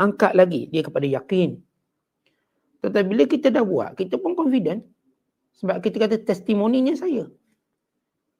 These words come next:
Saya bila ada masalah, saya berdoa kepada Allah, Allah tunjuk jalan keluar.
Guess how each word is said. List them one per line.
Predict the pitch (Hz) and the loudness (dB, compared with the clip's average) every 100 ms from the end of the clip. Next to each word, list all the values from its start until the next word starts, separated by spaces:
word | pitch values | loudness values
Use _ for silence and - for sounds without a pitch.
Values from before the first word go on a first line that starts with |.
| _ | _
Saya | - 247 254 | 0 2 4
bila | 233 | 2
ada | 226 214 | 2 2
masalah, | 214 190 202 220 196 | 0 -2 0 0 -2
saya | 208 | -2
berdoa | 180 180 196 208 | -4 -2 -4 -4
kepada | 180 180 170 | -4 -2 -2
Allah, | 196 | 0
Allah | 185 175 | 2 2
tunjuk | 202 175 | -2 -2
jalan | 147 139 127 | -2 -4 -4
keluar. | 120 107 - | -6 -8 -10